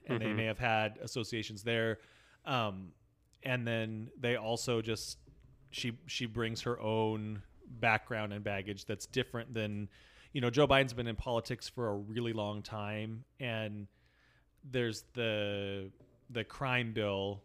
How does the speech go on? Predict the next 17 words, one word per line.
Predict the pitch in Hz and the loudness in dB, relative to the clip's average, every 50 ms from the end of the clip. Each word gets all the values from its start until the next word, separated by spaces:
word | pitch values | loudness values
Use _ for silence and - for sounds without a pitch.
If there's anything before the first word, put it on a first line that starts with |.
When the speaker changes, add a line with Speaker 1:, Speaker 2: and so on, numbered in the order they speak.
| _ _ - | _ _ -4
Speaker 1:
that | 117 113 95 | -2 0 0
he | 117 117 | 2 0
was | 104 101 - | 0 -2 -2
part | - - 110 101 98 | -2 -2 0 0 0
of | 101 98 98 | 0 0 0
that | 110 104 | 0 2
I | 101 101 | 2 0
think | - - 113 104 - | 0 -4 -8 -6 -6
people | - 120 110 - 113 104 104 104 104 | -8 -8 -6 -4 -2 -2 -2 -2 0
like | 107 104 101 - | 0 -2 -2 -2
to | - | -4
point | - - 110 104 95 | -4 -4 -4 -4 -4
to | - 113 107 | -4 -2 -2
as | 101 95 - | -2 -2 -2
something | - 110 98 95 110 101 101 104 | -4 -6 -6 -6 -6 -8 -6 -6
that | 101 98 101 - | -6 -6 -6 -6
is | 110 107 104 98 98 98 - | -6 -4 -4 -4 -4 -6 -8